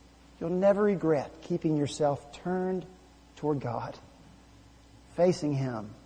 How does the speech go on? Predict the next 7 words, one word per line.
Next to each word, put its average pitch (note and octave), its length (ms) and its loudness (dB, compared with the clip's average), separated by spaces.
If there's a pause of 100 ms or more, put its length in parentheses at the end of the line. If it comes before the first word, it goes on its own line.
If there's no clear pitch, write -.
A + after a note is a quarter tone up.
(300)
always. D#3 640 -4 (1700)
Acts - 160 -10
three D#3+ 180 4
nineteen D3+ 360 2
says, C3 240 0
"Repent C#3 640 -2
then A#2+ 360 -4